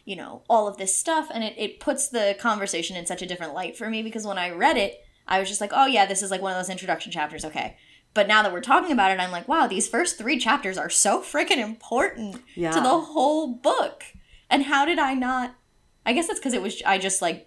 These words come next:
Speaker 1: slurped it up. It was so easy for me that I wasn't thinking about it when I read it.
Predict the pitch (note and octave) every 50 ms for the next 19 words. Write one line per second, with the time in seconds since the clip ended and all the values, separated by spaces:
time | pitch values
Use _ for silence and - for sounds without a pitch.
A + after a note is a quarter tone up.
0 | _ _ _ - - - - E3 E3 E3 D#3+ - B2+ A#2 B2 A#2+ - - B2+ B2
1 | - - F#3+ E3 - - C3+ - - D#3+ E3 - - C#3 C3 F#2 G#2+ D3+ G#3 -
2 | _ _ _ _ _ - G3 F#3 F3+ F3+ E3+ E3 E3 E3 F#3+ F3+ - - - F3
3 | F3+ F3 F3 F3 F3 E3+ - - C#3 - - - - - - F3+ E3+ - - -
4 | - - - - - - -